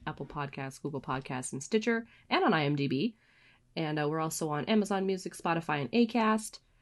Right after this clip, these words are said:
Uh, if you wanna email us and say hello, please email us at abba the popcorn podcast at gmail dot com. And, uh, if you wanna follow our social media, we have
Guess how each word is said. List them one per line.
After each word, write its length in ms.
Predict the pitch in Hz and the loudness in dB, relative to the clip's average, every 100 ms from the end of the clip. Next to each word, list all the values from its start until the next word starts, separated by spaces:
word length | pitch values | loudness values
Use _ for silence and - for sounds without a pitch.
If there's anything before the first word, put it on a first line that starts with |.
| _ - | _ 0
Uh, 180 | 165 156 | 2 2
if 80 | 196 | 2
you 60 | |
wanna 160 | 165 156 | 2 4
email 260 | 208 208 208 | 8 8 6
us 160 | 208 | 4
and 100 | 165 | 0
say 140 | 165 147 | -2 -2
hello, 440 | 143 170 196 190 | 0 2 2 2
please 280 | - 190 175 | 2 0 2
email 280 | 170 175 175 | -2 0 -2
us 160 | 170 | -4
at 60 | - | -2
abba 160 | 165 156 | -2 -2
the 80 | 151 | -6
popcorn 380 | - 151 143 147 | -6 -6 -6 -4
podcast 480 | 165 165 165 165 | -2 -2 -4 -6
at 80 | 143 | -6
gmail 280 | 143 143 139 | -6 -6 -6
dot 180 | 127 127 | -10 -2
com. 340 | 226 247 254 - _ _ _ _ _ - | 6 8 6 0 _ _ _ _ _ -6
And, 260 | 160 151 147 | -2 0 0
uh, 40 | |
if 140 | 147 143 | 0 0
you 60 | |
wanna 140 | 160 147 | -2 -2
follow 400 | - 160 156 156 | -2 0 0 0
our 300 | 156 151 147 | 0 0 -2
social 400 | 143 - 147 151 | -4 -6 -6 -4
media, 380 | 151 208 226 208 | 2 2 2 0
we 160 | 147 143 | -2 -4
have 360 | 135 131 135 | -6 -6 -8